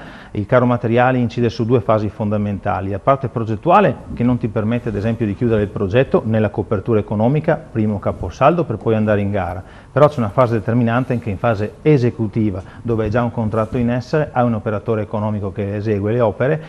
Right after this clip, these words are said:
e naturalmente incide sull'andamento le-, del contratto, del programma e del lavoro, e naturalmente la stazione appaltante deve fare di tutto per poter garantire ciò che è dovuto per norma, ma che consente anche effettivamente nel rapporto fra le parti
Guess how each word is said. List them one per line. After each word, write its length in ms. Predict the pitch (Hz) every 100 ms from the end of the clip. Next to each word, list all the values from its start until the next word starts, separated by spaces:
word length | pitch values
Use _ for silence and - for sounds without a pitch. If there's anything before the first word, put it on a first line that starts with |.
| -
e 80 | 127
naturalmente 600 | 120 123 123 127 113 110
incide 400 | 107 110 127 110
sull'andamento 640 | 117 110 104 107 117 104
le-, 140 | 107 101
del 420 | 101 101 98 95
contratto, 600 | - 107 107 113 117 165
del 140 | 123
programma 420 | 104 131 113 117 120
e 100 | 110
del 140 | 110
lavoro, 400 | 107 98 92 95 - -
e 60 | 123
naturalmente 580 | 113 143 139 120 135
la 60 | 131
stazione 260 | 113 107 117
appaltante 560 | - 131 113 120 127
deve 100 | 107
fare 200 | - 117
di 40 | 113
tutto 280 | 113 -
per 180 | - 117
poter 360 | 107 110 127 107 - -
garantire 420 | 113 113 127 101
ciò 160 | 123
che 100 | -
è 20 | 107
dovuto 440 | 107 117 110 104
per 180 | 95 143
norma, 400 | 117 104 113 139 -
ma 100 | 117
che 120 | 107 113
consente 460 | 120 - 123 -
anche 280 | 123 120 101
effettivamente 600 | 104 110 101 113 120 107
nel 100 | 104
rapporto 360 | 101 - 117 101
fra 120 | -
le 80 | 139
parti 380 | - 101 -